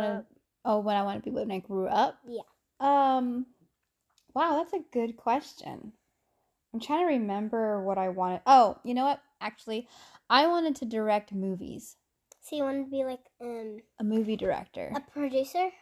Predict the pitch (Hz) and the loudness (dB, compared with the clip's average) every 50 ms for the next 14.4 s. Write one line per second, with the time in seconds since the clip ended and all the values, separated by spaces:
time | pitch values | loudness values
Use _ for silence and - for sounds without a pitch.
0 | _ _ _ _ - - 403 392 339 427 508 339 247 247 - 302 320 330 330 311 | _ _ _ _ -6 -6 -4 -2 0 0 2 0 0 0 -2 -2 -2 -2 -2 -4
1 | 311 320 320 294 247 - - - 226 - 233 226 - 240 226 233 226 226 - - | -2 -2 -2 0 0 0 -2 -4 -4 -4 -6 -6 -6 -6 -4 -4 -6 -4 -6 -6
2 | - - - - - _ _ _ _ - _ _ _ _ _ _ - 220 214 214 | -6 -6 -6 -10 -14 _ _ _ _ -20 _ _ _ _ _ _ -4 -2 0 0
3 | 208 208 208 208 202 202 - - - _ _ _ - - - - _ _ _ - | 0 0 -2 -2 -2 -4 -4 -6 -12 _ _ _ -4 -4 -4 -10 _ _ _ -10
4 | - - - _ _ _ _ _ _ _ _ - 233 240 247 254 262 262 254 - | -10 -10 -10 _ _ _ _ _ _ _ _ -2 2 2 4 4 2 0 0 0
5 | 294 269 254 240 233 226 226 226 - - _ - 190 208 202 196 190 190 185 208 | 2 2 4 4 2 2 -2 -4 -10 -18 _ -10 -8 -6 -4 -4 -4 -4 -4 -6
6 | 208 - _ _ _ _ _ _ _ _ _ _ _ _ _ _ - 330 320 311 | -8 -10 _ _ _ _ _ _ _ _ _ _ _ _ _ _ -2 0 0 2
7 | 311 311 302 311 302 294 294 294 294 277 277 - 247 311 349 - - 370 339 302 | 2 4 6 6 6 6 6 4 4 2 0 0 0 0 0 -2 -4 -2 0 2
8 | 277 262 240 240 226 220 208 190 185 185 180 175 175 185 - - - - - _ | 2 2 2 0 -2 -4 -4 -4 -4 -4 -4 -4 -2 -4 -4 -4 -6 -10 -14 _
9 | _ _ _ _ _ 208 - 453 508 415 277 240 - - 254 208 214 269 359 403 | _ _ _ _ _ -8 -6 -2 -2 -2 -2 -2 -4 -8 -10 -10 -8 -6 -4 -4
10 | 320 247 226 190 202 226 226 _ _ - - - - - 226 226 _ _ _ _ | -4 -4 -6 -8 -10 -14 -16 _ _ -18 -18 -16 -16 -18 -18 -20 _ _ _ _
11 | _ - 302 - - _ 277 247 226 - - 233 233 247 285 370 392 - - _ | _ -20 -20 -20 -10 _ -8 -8 -8 -8 -8 -8 -6 -4 -4 -4 -6 -8 -12 _
12 | _ _ - - - 220 220 _ _ _ _ - - _ _ _ _ _ _ _ | _ _ -2 -2 -2 -2 -6 _ _ _ _ -20 -20 _ _ _ _ _ _ _
13 | _ - - - 302 254 175 - - _ _ _ _ _ - _ _ - 302 330 | _ -12 -10 -8 -8 -8 -8 -12 -18 _ _ _ _ _ -20 _ _ -8 -6 -4
14 | 339 320 285 226 185 160 175 | -4 -4 -6 -6 -10 -12 -18